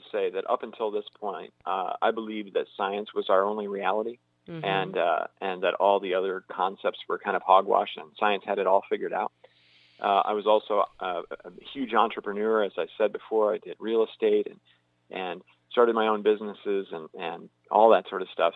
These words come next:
Speaker 1: So,
Speaker 2: Mm-hmm.
Speaker 1: uh, you know, and I was raised in a very positive environment where that was encouraged and, and you would be judged based on your success in society and you needed to,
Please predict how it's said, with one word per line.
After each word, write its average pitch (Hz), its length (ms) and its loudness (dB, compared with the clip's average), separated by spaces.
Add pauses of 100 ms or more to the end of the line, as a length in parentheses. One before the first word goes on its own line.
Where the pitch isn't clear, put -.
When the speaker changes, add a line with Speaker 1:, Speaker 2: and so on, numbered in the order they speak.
Speaker 1:
So, 87 140 2
Speaker 2:
Mm-hmm. 87 300 -16 (180)
Speaker 1:
uh, - 100 -4 (220)
you - 100 -4
know, 90 140 -4
and 104 120 -2
I 135 120 6
was 123 180 0
raised 113 300 4
in 101 80 -8
a 92 60 -10
very 107 280 0
positive 98 500 -2
environment 92 520 -10
where 90 260 -6 (380)
that 98 120 2
was 104 140 -4
encouraged 110 640 -2
and, 90 200 -12
and 90 380 -14
you 98 200 -14
would 101 100 -6
be 95 120 -10
judged 101 460 2
based 98 240 0
on 95 80 -10
your 85 180 -6
success - 480 0
in 92 160 -16
society 95 640 0
and 87 120 -10
you 85 60 -12
needed 92 320 -10
to, 76 200 -6